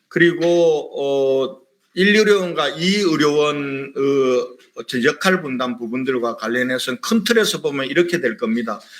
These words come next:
지금 현재 의료원이 하나만 있다 보니까 이렇게 주기적으로 올 수 있는 감염병의 대응이 불가능합니다. 감염병 전담병원으로 의료원이 모든, 음,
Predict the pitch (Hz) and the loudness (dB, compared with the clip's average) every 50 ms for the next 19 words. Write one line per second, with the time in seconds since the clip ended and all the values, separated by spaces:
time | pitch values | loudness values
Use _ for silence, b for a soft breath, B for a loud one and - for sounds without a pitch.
0 | B B B B B B - - 190 185 214 208 202 185 180 180 180 185 185 175 | B B B B B B 0 2 4 4 4 4 4 4 2 2 2 4 4 4
1 | 160 156 - 165 160 165 175 170 190 202 196 180 156 135 - - 170 196 208 208 | 4 2 0 -2 0 2 2 2 2 2 2 2 0 0 -2 -2 -2 0 0 0
2 | 190 160 147 151 - - 165 156 143 139 139 147 147 131 - - 120 123 120 120 | 0 -2 -4 -8 -6 -2 -2 -2 0 -2 -6 -8 -8 -10 -10 -8 -6 -6 -6 -6
3 | 113 117 - - - - 139 131 - - - 143 135 123 123 - _ - - - | -8 -10 -12 -16 -16 -16 -16 -16 -10 -4 0 0 0 0 -2 -6 _ -10 -6 -6
4 | - 160 185 202 202 208 180 180 165 156 143 139 - - - _ _ _ _ _ | -2 0 2 2 2 2 0 0 -2 -2 -2 -2 -4 -8 -10 _ _ _ _ _
5 | - 156 165 170 165 - - 156 147 139 131 131 131 135 143 143 143 143 135 135 | -2 0 0 0 0 -2 -4 -2 -2 -2 -2 -2 -2 -2 -2 -2 -4 -6 -8 -8
6 | - - 151 165 180 180 165 - - - 139 135 127 120 113 - 123 123 139 147 | -4 -2 0 0 0 0 -2 -4 -4 -6 -4 -2 -2 -4 -2 0 0 2 2 2
7 | 147 147 143 135 127 120 123 123 120 127 123 117 113 117 - - 156 170 175 185 | 0 0 -2 -2 0 0 -2 -2 -2 -2 -2 -2 -2 -4 -6 -2 0 2 2 2
8 | 185 175 156 135 117 107 101 95 101 B B B B B B B B B _ - | 2 0 -2 -4 -8 -10 -10 -12 -14 B B B B B B B B B _ -6
9 | - 156 185 220 226 214 185 190 170 156 143 - 139 135 139 165 185 214 196 202 | -2 0 2 2 2 2 2 2 0 0 0 0 -2 0 2 0 0 0 0 -2
10 | 185 170 165 156 151 147 131 135 131 123 123 127 135 139 135 147 147 143 131 123 | 0 0 -2 -4 -4 -4 -2 0 0 0 0 2 2 2 2 2 2 0 -2 0
11 | 123 143 180 185 196 190 175 151 143 - 147 139 131 - | 2 2 4 4 4 2 0 0 -4 -6 -6 -6 -6 -8